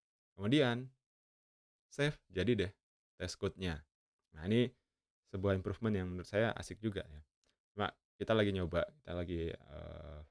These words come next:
evaluasi bisa nggak sih cara ini dipakai. Nah, ini cara apa, salah satu yang bakal membuat, eh, proses testing itu menjadi semakin menyenangkan. Jadi,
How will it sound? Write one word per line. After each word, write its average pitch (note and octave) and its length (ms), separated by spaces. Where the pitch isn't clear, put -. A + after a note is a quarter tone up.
evaluasi F2+ 480
bisa F#2+ 240
nggak E2 160
sih E2 160
cara F2 240
ini E2+ 160
dipakai. D2+ 320
Nah, F#2+ 160
ini C3 160
cara G#2+ 320
apa, A#2+ 320
salah G2+ 160
satu G2+ 240
yang G#2+ 320
bakal F2 320
membuat, F2+ 400
eh, D#2 640
proses G2 480
testing F#2 420
itu A2+ 140
menjadi F2+ 320
semakin F2 340
menyenangkan. E2+ 640
Jadi, E2 240